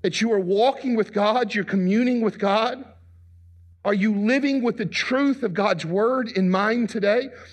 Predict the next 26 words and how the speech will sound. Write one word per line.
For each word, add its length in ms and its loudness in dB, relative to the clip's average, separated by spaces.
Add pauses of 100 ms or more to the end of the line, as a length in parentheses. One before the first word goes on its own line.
(220)
Are 120 2
you 220 2
living 480 0
a 60 0
life 320 0
of 100 -4
faith? 540 -2 (880)
Are 80 0
you 220 0
living 380 0
a 40 2
life 320 0
of 80 -6
fellowship? 680 0 (680)
And 100 -2
are 40 0
you 220 0
living 320 0
a 40 2
life 320 -2
of 100 -6
faithfulness? 920 -6 (2000)
There 160 0
is 260 -2
no 200 0
excuse. 840 -4